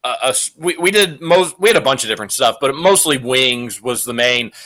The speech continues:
But the fun thing about what we did is we had a ton of different sauces, and I had a little brush, a little food brush, and I could, like, paint what sauce I wanted on the different wings. So it was a, I don't know, probably tried four, six different sauces, mix some together.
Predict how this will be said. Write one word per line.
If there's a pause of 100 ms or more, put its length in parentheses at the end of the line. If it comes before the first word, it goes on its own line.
(120)
But
the
fun
thing
about
what
we
did
is
we
had
a
ton
of
different
sauces, (280)
and
I
had
a
little
brush, (260)
a
little
food
brush,
and
I
could,
like,
paint
what
sauce
I
wanted
on
the
different
wings.
So (320)
it
was
a, (420)
I
don't
know,
probably
tried (340)
four,
six
different
sauces,
mix
some
together.